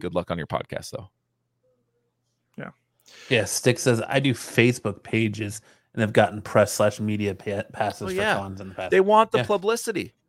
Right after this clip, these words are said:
Speaker 1: They want the publicity. I bought a, a, a special filming rig that I was gonna film the whole con floor. I said, "Why am I gonna do this?" Because first of all, the, the floor sucked. And second of all,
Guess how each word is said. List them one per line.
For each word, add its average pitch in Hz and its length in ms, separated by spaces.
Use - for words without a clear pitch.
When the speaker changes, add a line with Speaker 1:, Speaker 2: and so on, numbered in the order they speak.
Speaker 1:
They 170 100
want 202 220
the 202 60
publicity. 185 600
I 160 160
bought 196 420
a, 139 420
a, 117 380
a 107 160
special 139 360
filming 151 460
rig 156 440
that 123 100
I 123 40
was 117 120
gonna 117 160
film 120 300
the 135 80
whole 123 120
con 117 300
floor. 131 400
I 139 60
said, 156 160
"Why 185 160
am 233 100
I 214 40
gonna 208 200
do 214 160
this?" - 260
Because 135 260
first - 220
of 139 60
all, 104 80
the, 92 140
the 110 100
floor 107 280
sucked. - 440
And 131 120
second 220 280
of 131 100
all, 135 260